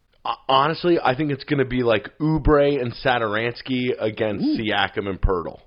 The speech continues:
Speaker 2: Ooh, a little bench,
Speaker 1: You know, like,
Speaker 2: bench dive. Okay.
Speaker 1: I, I, I really do. I think that the, the, the only hope Washington has is if they get a lights out performance from anyone in their second unit on a game to game basis.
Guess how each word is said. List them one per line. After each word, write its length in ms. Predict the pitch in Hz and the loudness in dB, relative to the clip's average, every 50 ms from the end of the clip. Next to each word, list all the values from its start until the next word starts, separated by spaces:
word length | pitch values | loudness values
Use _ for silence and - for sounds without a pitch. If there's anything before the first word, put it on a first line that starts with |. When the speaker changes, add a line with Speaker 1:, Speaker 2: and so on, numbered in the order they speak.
| - - | -8 -4
Speaker 2:
Ooh, 640 | - 359 440 415 392 240 175 139 113 107 107 107 113 | -4 -4 -2 0 0 0 0 0 -4 -6 -10 -10 -6
a 40 | 139 | -2
little 240 | 156 165 160 143 | -2 0 -2 -2
bench, 200 | 123 - - - | -2 -2 0 2
Speaker 1:
You 60 | 143 131 | 2 4
know, 240 | 117 113 117 135 156 | 4 6 6 6 6
like, 200 | 147 143 131 135 | 6 4 4 2
Speaker 2:
bench 180 | 254 - - | 2 -2 -4
dive. 240 | - 156 117 110 113 | -4 -6 -6 -4 -4
Okay. 340 | 165 196 - - 180 202 240 - _ _ _ _ - - - | -4 -4 -2 -4 -4 -4 -6 -10 _ _ _ _ -10 -4 0
Speaker 1:
I, 60 | 131 | 0
I, 240 | 135 - - 120 120 - - - | 0 0 -2 -6 -6 -4 0 -2
I 40 | 135 | -2
really 420 | 131 117 123 139 165 175 160 139 | -2 0 2 4 6 6 6 4
do. 280 | 120 - 156 160 143 123 | 2 2 2 4 4 4
I 100 | 113 110 - | 4 2 2
think 220 | - 170 160 - - | -2 -4 -2 -2 -2
that 160 | 160 143 - | -2 -2 -2
the, 160 | 131 131 - _ - | -4 -6 -6 _ -6
the, 240 | 135 131 127 135 - - | -6 -4 -4 -6 -6 -6
the 160 | 113 135 - - | -6 -6 -2 0
only 380 | 135 156 170 170 165 160 151 | 2 2 2 4 2 2 0
hope 420 | 135 107 104 151 147 127 117 - - | 0 0 2 2 2 2 2 0 0
Washington 520 | 107 113 110 107 107 113 117 104 101 95 | 2 2 2 2 -2 -4 -6 -6 -4 -4
has 420 | 90 113 120 110 101 92 90 87 - - _ - - - - _ _ _ _ - | -2 -2 -2 -2 -2 -4 -6 -8 -10 -12 _ -20 -20 -20 -20 _ _ _ _ 0
is 320 | 113 113 110 110 101 - - - | 2 2 2 2 -2 -4 -4 -4
if 140 | 113 110 - | -4 -2 0
they 200 | - 131 123 120 | 0 0 0 0
get 420 | 113 117 113 110 107 104 - - _ _ - | 0 2 2 2 0 -2 -4 -10 _ _ -2
a 200 | 95 98 95 95 87 | 0 0 0 0 -2
lights 420 | 85 104 117 123 123 117 - - | -4 0 2 2 2 2 0 -2
out 180 | 120 104 95 - | -2 -2 -2 -4
performance 540 | 107 95 - - 110 104 101 98 90 - - | -6 -8 -4 -4 -4 -4 -4 -4 -6 -8 -8
from 280 | - 110 104 98 95 87 - - - - _ _ - | -6 -6 -4 -4 -4 -6 -10 -14 -20 -20 _ _ -4
anyone 680 | 117 120 120 120 117 110 110 110 107 107 104 101 101 - _ _ - | -2 -2 0 -2 -2 -4 -4 -4 -4 -4 -6 -8 -12 -14 _ _ -6
in 200 | 104 110 107 107 | -4 -4 -2 -2
their 200 | 104 101 98 95 | -2 -2 -2 -2
second 380 | 92 - - 110 98 - 95 95 | -2 -4 -6 -6 -6 -6 -8 -8
unit 360 | 95 98 98 95 95 95 - - | -6 -4 -4 -2 -4 -4 -4 -4
on 140 | - 101 95 | -4 -4 -4
a 40 | 90 | -4
game 260 | - 104 98 98 92 | -4 -4 -4 -2 -4
to 80 | 92 | -4
game 280 | 85 82 92 90 90 87 | -4 -4 -4 -4 -4 -6
basis. 420 | 82 - 82 82 82 - - - | -6 -6 -8 -8 -8 -14 -16 -18